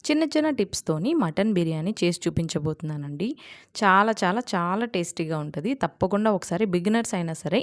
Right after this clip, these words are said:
ఈ ప్రాసెస్‌లో ట్రై చేయండి. చాలా తేలిగ్గా చేసేసేయొచ్చు. మరి ఈ మటన్ బిర్యానీ ఎలా చేయాలో చూసేద్దాం పదండి. ఇక్కడ నేను కేజీ మటన్ తీసుకున్నానండి. ఇలాగ మీడియం సైజ్ ముక్కలుగా మనం కట్ చేసుకోవాలి. అప్పుడు చాలా బాగుంటది. మరీ పెద్దగా అవసరం లేదు.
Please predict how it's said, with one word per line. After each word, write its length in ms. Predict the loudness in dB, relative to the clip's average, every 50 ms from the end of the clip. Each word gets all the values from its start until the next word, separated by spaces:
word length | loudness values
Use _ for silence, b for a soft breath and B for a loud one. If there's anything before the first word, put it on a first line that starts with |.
| 0 0
ఈ 100 | 0 0 0
ప్రాసెస్‌లో 520 | 2 2 2 2 2 -2 -2 0 0 0
ట్రై 200 | 2 2 0 0 0
చేయండి. 380 | 0 -2 -2 0 -2 -4 -6 -4
చాలా 280 | -4 -2 -2 0 -2 -2
తేలిగ్గా 480 | -2 -2 0 0 0 -2 -2 -2 -2 -2
చేసేసేయొచ్చు. 800 | -2 -4 -6 -6 -6 -6 -4 -4 -2 -2 -2 -4 -2 2 2 2 2 B B B B B B B B 6
మరి 180 | 6 6 8 6
ఈ 100 | 4 4 4
మటన్ 360 | 4 4 4 4 4 4 4
బిర్యానీ 420 | 4 2 2 2 0 0 0 0 -2 -2 0 2
ఎలా 180 | 2 4 2
చేయాలో 380 | 2 2 0 0 0 0 -2 0
చూసేద్దాం 520 | 0 -2 -2 0 -2 -2 -2 -2 -4 -4
పదండి. 420 | -4 -4 -4 -4 -4 0 0 0 0 -2 -4 _ _ _ _ -2
ఇక్కడ 240 | 2 6 6 8 8
నేను 240 | 8 6 4 4 2 0
కేజీ 340 | 6 8 8 8 10 8 6
మటన్ 360 | 4 4 4 4 2 2 2
తీసుకున్నానండి. 720 | 2 0 0 0 -2 -2 0 0 0 0 -2 -2 -2 -2 -2 0 2
ఇలాగ 280 | 2 2 2 2 4 4
మీడియం 380 | 4 4 4 4 4 2 0
సైజ్ 240 | 2 2 0 0 0 0
ముక్కలుగా 440 | -2 -2 -2 -2 -2 2 2 4
మనం 260 | 4 4 4 2 0 0
కట్ 200 | 0 -2 -2 -2
చేసుకోవాలి. 640 | -2 -2 -2 -2 -2 0 0 0 0 0 0 0 -2 -2 -4
అప్పుడు 280 | -6 -6 -4 -2 -2 -2
చాలా 300 | 0 0 2 2 2 0
బాగుంటది. 480 | 0 0 -2 -2 -2 -2 -2 -2 0
మరీ 240 | 0 0 2 0 0 0
పెద్దగా 400 | 0 0 0 0 -2 -2 -2 0
అవసరం 340 | -2 0 -2 -4 -6 -6 -6 -4
లేదు. 280 | -4 -4 0 2 2